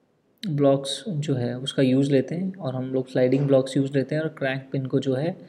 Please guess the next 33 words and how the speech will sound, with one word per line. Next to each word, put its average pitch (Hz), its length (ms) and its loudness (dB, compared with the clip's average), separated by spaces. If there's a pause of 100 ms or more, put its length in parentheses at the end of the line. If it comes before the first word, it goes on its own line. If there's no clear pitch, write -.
(340)
रॉकर 131 420 2
आर्म 139 180 2
में 143 160 0
अप 135 160 -4
and 135 120 0
डाउन 131 300 2
कराते 127 380 0
हैं, 156 180 -8
जिससे 131 320 -2
कि 139 160 0
हमारा 131 460 -4 (800)
जो 139 100 -4
फॉरवर्ड 139 420 4
स्ट्रोक 135 380 0
है 117 160 -4
और 127 200 -2
रिटर्न 135 220 0
स्ट्रोक 131 380 0
की 127 420 -4 (320)
में 139 160 -2
जो 131 120 0
रैम 131 200 2
की 135 120 0
वेलोसिटी 127 440 2
है, 131 60 2
उसमें 123 200 -6
काफ़ी 127 240 -2
चेंज 131 280 -2
आ 131 60 2
जाता 127 240 0
है, 143 60 0
और 139 80 -2
हमें 147 300 -10